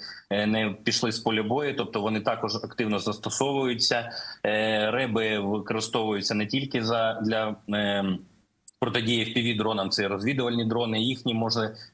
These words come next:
якісь бомбери. Тобто системи реб самі по собі дороговартісні, е, бувають різні модифікації, як на авто, так і піхотні, там окопні реби. Тобто це все, е, стоє, е, коштує дуже багато, вартує, тому ми закупаємо різні системи. Стосовно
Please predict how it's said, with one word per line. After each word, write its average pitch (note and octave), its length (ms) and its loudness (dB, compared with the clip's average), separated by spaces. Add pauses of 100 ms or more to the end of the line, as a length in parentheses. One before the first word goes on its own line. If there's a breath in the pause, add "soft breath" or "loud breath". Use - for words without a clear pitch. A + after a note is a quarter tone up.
якісь A2 320 2
бомбери. G#2 480 2
Тобто G2+ 360 -2
системи B2 540 0
реб B2 180 -2
самі A#2+ 280 0
по A2 140 -4
собі A2 240 0
дороговартісні, A#2 1080 0 (240 loud breath)
е, G2+ 180 4
бувають G#2+ 440 2
різні C3+ 280 2
модифікації, A2+ 680 0
як G#2 200 -2
на G2 80 2
авто, G2 300 -2
так F#2+ 180 -4
і G2 40 -2
піхотні, B2+ 580 -2
там G#2 220 0
окопні C3+ 480 -2
реби. A2 360 0
Тобто G#2+ 400 -2 (280 loud breath)
це A#2 100 0
все, A2+ 360 0
е, G#2 300 2
стоє, A2 600 0
е, G2+ 500 0
коштує B2 380 0
дуже A2+ 220 0
багато, A#2 480 0 (680)
вартує, G#2+ 480 2
тому G#2+ 240 4
ми G#2+ 160 4
закупаємо G2+ 560 2
різні G2+ 280 2
системи. F2 500 0
Стосовно C3+ 640 0